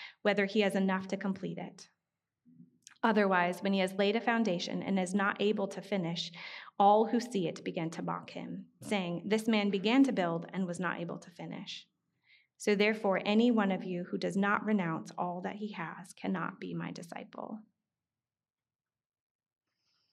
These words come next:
The cost is everything. Our lives, our time, our resources, our comfort, sometimes our family and friends. Jesus eats with the outcasts.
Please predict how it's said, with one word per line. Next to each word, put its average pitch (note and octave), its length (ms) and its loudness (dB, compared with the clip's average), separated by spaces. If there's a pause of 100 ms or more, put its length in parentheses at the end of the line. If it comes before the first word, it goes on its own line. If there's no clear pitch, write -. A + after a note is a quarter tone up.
(160)
The A#3+ 100 -4
cost G#3+ 640 2 (180)
is F3 140 -6
everything. - 640 -8 (1120)
Our F#3 140 -2
lives, G#3+ 560 4
our E3+ 140 -6
time, F3+ 640 -6
our E3+ 120 -4
resources, F#3 960 -6
our G3 100 -14
comfort, G#3 680 -6 (800)
sometimes F#3+ 440 -2
our G3 60 0
family F3+ 400 -4
and F3 100 -8
friends. F3+ 540 -6 (1500)
Jesus G#3 520 0
eats G3+ 300 -4
with G#3+ 100 -6
the G#3+ 120 -2
outcasts. - 840 -6